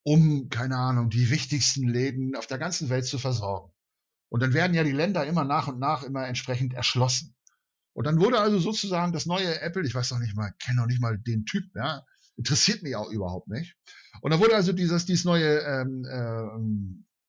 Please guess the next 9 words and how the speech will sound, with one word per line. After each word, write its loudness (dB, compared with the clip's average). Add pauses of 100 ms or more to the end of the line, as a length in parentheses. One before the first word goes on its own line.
(440)
Apple, 0 (180)
ähm, -4
Telefon 0
produziert 0 (1160)
und -2
die 2
Produktion 2 (320)
wurde -2
gestoppt, 0